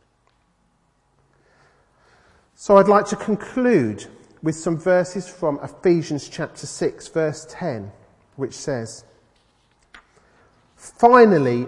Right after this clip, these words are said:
my brethren, be strong in the Lord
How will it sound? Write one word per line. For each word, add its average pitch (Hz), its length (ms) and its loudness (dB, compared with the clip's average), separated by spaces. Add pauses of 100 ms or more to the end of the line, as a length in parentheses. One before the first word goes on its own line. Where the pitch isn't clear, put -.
my 151 280 -2
brethren, 110 560 -6 (580)
be 139 160 -2
strong 180 880 -2
in 165 160 -4
the 151 100 -2
Lord 135 500 -4